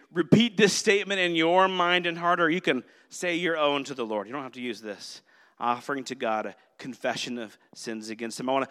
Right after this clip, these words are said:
talk just briefly about confession and why we're doing this, why this discipline is so important. And to be very clear, confessing,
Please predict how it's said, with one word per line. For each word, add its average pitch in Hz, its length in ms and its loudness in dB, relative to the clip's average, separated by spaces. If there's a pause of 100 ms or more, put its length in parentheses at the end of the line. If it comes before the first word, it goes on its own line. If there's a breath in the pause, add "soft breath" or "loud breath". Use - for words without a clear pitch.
(220 loud breath)
talk 196 240 6
just 160 220 -8
briefly 180 280 2
about 165 320 2
confession 143 400 -8
and 131 80 -6
why 143 180 0
we're 143 160 -4 (340 loud breath)
doing 151 240 4
this, 143 160 0
why 131 200 2
this 165 180 -2
discipline 143 340 -2
is 113 120 -6
so 143 180 -2
important. 110 520 -8 (1080 loud breath)
And 175 160 -2
to 180 80 -4
be 214 300 6
very 175 720 4
clear, 110 480 -4 (1700 soft breath)
confessing, 208 640 4